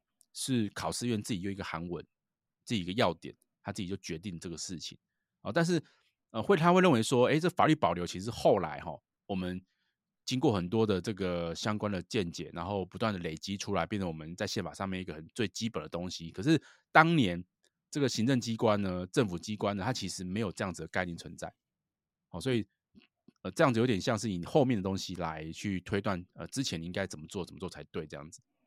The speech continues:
好，大概这两个理由，呃，他认为他，他有提到这两个理由来做一个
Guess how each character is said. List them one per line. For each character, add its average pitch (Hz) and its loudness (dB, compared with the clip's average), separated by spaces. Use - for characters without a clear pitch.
好， - -20
大 123 2
概 113 4
这 123 0
两 90 0
个 85 -6
理 80 -10
由， 78 -12
呃， 78 -10
他 107 -4
认 117 2
为 85 -4
他， 110 0
他 - -2
有 98 4
提 - -10
到 92 0
这 107 -2
两 80 -4
个 78 -12
理 76 -14
由 76 -12
来 - -12
做 92 -4
一 85 -4
个 82 -10